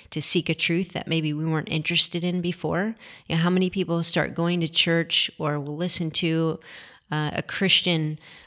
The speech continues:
when their marriage falls apart, when they've tried everything else and nothing's working?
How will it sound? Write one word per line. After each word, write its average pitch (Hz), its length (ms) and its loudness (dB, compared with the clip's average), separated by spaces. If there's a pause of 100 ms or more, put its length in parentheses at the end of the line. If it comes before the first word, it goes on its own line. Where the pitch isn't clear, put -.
when 190 200 4
their 180 140 6
marriage 170 340 4
falls 160 340 2
apart, 156 520 -2
when 196 280 2
they've 180 200 4
tried 165 260 4
everything 151 400 -2
else 143 340 0
and 147 120 -2
nothing's 151 440 -2
working? 151 540 -4